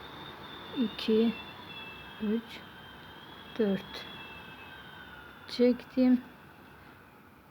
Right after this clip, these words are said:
Bir, iki, üç. Üç zincir buraya çekiyorum. Buraya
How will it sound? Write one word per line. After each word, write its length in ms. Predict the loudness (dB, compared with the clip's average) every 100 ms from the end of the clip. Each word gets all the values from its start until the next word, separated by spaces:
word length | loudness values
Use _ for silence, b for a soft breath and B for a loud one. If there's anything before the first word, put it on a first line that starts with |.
| -20 -20 -20 -14 -2
Bir, 280 | 0 0 -4 -6 -6
iki, 300 | -4 -6 0
üç. 200 | 0 0 -4 -2
Üç 120 | 0 6
zincir 480 | 10 10 10 8
buraya 140 | 8 8
çekiyorum. 440 | 6 4 6 6
Buraya 440 | 8 10 10 8